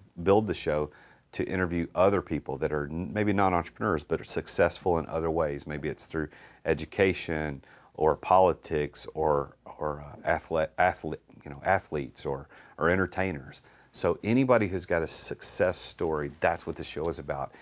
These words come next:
And you'll find that they always use these same five keys: passion,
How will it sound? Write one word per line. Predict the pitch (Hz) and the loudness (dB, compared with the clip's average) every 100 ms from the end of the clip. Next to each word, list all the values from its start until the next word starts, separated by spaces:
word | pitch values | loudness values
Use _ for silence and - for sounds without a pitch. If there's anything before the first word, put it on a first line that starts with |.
| - - | -20 -12
And | 76 | -2
you'll | 90 117 | 2 2
find | 120 98 80 76 | 2 -2 -2 -4
that | 73 | -8
they | 78 80 | -8 -4
always | - 82 90 98 82 | 2 4 4 2 -4
use | 76 73 - | -8 -10 -8
these | 82 82 85 82 - - | -6 -4 -4 -8 -12 -14
same | - 78 76 76 71 73 _ _ | -12 -10 -10 -10 -12 -16 _ _
five | - 69 65 67 - | -6 -6 -6 -14 -18
keys: | - 57 60 - - _ _ _ _ - | -20 -18 -12 -14 -14 _ _ _ _ -2
passion, | 98 95 - | 2 2 0